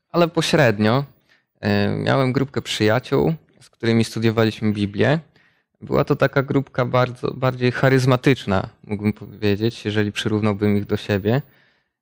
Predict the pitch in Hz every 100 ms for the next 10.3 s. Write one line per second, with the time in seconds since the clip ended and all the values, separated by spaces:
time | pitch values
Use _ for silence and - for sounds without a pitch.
0 | _ 104 107 - 101 117 151 _ _ _
1 | _ _ _ 113 98 - 135 135 139 139
2 | 139 - _ 117 117 123 127 135 156 160
3 | 151 147 - 139 139 131 - _ _ _
4 | - 139 131 139 170 123 - - 120 131
5 | - 135 131 151 139 127 117 - 127 -
6 | 113 - 123 123 - 139 - 120 120 117
7 | 127 123 123 120 113 110 117 139 139 127
8 | 131 - 123 101 - 104 117 143 _ _
9 | _ _ _ _ _ _ - 107 110 117
10 | 117 113